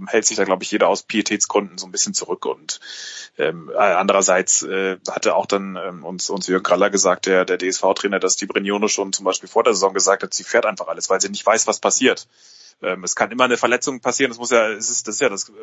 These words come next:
Brutale jetzt auch, sieht man ja bei Vicky Rebensburg, ein, ein, eine Kante, ein nicht ganz optimaler Schwung oder Piste nicht ganz okay und schon ist deine Saison vorbei und, und, und, äh, du, du,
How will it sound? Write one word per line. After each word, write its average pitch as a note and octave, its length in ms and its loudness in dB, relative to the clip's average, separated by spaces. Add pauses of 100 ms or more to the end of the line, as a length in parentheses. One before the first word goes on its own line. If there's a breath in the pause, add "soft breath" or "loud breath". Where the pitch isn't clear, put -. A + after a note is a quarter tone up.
Brutale A2 440 -2
jetzt G#2+ 180 -4
auch, G#2+ 300 -4
sieht G#2+ 160 -16
man A2 80 -8
ja G2+ 80 -2
bei G2+ 160 0
Vicky G#2 180 -6
Rebensburg, G#2+ 500 0
ein, G#2+ 360 0
ein, G#2+ 420 2 (160)
eine A2 240 2
Kante, B2 380 2
ein A2+ 380 -2 (580 loud breath)
nicht G#2+ 160 0
ganz A#2+ 180 2
optimaler B2 460 2
Schwung C3+ 300 -2
oder A#2 180 2
Piste C3 340 -4
nicht A2+ 160 -4
ganz A#2 180 0
okay C3 260 0
und A#2+ 120 2
schon C3 180 0
ist B2 120 0
deine A#2+ 180 4
Saison A#2 280 0
vorbei E2+ 300 -2
und, E2+ 140 -16
und, F2 280 -20
und, F2 420 -14
äh, F2 240 -10
du, F2+ 180 -12
du, F#2 220 -16